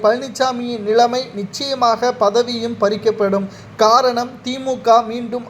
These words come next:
ஆட்சிக்கு வந்துவிடக் கூடாது என்பதை சுட்டிக்காட்டும் விதமாகத்தான் இந்த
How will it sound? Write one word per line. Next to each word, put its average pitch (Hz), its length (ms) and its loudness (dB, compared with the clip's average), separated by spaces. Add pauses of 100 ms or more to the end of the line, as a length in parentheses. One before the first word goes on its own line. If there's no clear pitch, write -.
(120)
ஆட்சிக்கு 233 520 -4
வந்துவிடக் 240 540 -4
கூடாது 233 420 4 (100)
என்பதை 220 340 0 (380)
சுட்டிக்காட்டும் 254 720 -2
விதமாகத்தான் 233 680 0 (160)
இந்த 214 200 0